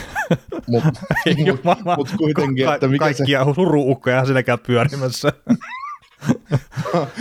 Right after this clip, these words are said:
Speaker 2: No hei, kun pistät viime vuoden M M-kisojen pe-, Kanadan joukkueen nimilista jonkun semmoisen vähemmän jääkiekkoa seuraavan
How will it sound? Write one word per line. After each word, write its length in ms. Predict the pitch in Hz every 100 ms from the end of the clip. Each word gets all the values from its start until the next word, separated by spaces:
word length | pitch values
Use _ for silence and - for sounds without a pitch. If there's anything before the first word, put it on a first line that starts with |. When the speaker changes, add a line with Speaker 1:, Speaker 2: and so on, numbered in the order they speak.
| 202 165
Speaker 2:
No 260 | 175 - - 165
hei, 340 | 170 107 - _ _ _ _
kun 100 | 127
pistät 440 | 147 151 131 - - 123
viime 280 | 127 120 101
vuoden 320 | 101 98 - _ _ - 117
M 160 | 113
M-kisojen 500 | 101 - 95 95 95 - - -
pe-, 100 | - -
Kanadan 320 | 123 117 101 101
joukkueen 360 | 104 - 104
nimilista 520 | 113 110 98 90 -
jonkun 360 | 101 101 101 95 - - - _ _ -
semmoisen 460 | - 110 107 107 107
vähemmän 440 | 139 143 104 90
jääkiekkoa 520 | 104 98 90 120 -
seuraavan 440 | 107 101 104 95